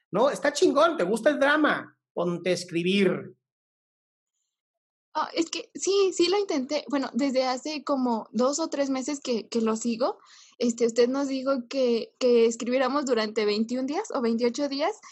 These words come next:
Speaker 1: Ajá.
Speaker 2: algo por lo que nosotros estuviéramos agradecidos. Entonces,
Speaker 1: Ajá.
Speaker 2: empecé un diario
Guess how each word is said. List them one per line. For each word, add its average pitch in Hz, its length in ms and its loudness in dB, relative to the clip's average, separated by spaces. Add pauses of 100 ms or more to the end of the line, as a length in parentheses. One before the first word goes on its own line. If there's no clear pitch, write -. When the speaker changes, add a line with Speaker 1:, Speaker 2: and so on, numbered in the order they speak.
(180)
Speaker 1:
Ajá. 143 180 -4
Speaker 2:
algo 254 200 0
por 285 160 -2
lo 233 80 -4
que 240 100 -4
nosotros 247 380 -2
estuviéramos 247 500 0
agradecidos. 226 800 -2 (240)
Entonces, 254 480 -2
Speaker 1:
Ajá. - 100 -18
Speaker 2:
empecé 247 480 0
un 254 140 0
diario 269 400 -2